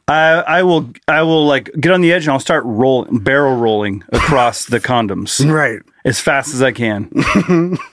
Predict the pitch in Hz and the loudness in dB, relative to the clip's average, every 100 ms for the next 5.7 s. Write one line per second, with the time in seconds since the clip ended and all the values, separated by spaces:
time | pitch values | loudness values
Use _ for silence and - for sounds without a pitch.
0 | _ - 143 127 135 - 117 160 175 196 | _ -2 0 2 0 -2 0 2 2 2
1 | 165 151 - - 175 175 185 - 185 175 | 0 -2 -2 0 0 2 0 2 2 2
2 | 175 135 131 - _ - 123 127 139 139 | 0 2 0 -4 _ -2 0 0 0 2
3 | 135 139 123 151 143 135 123 143 131 131 | 2 2 0 -2 0 2 2 2 2 2
4 | 131 131 131 135 139 131 110 139 123 123 | 2 2 2 2 2 0 0 -2 0 0
5 | 117 131 113 110 113 107 | 0 2 0 0 2 0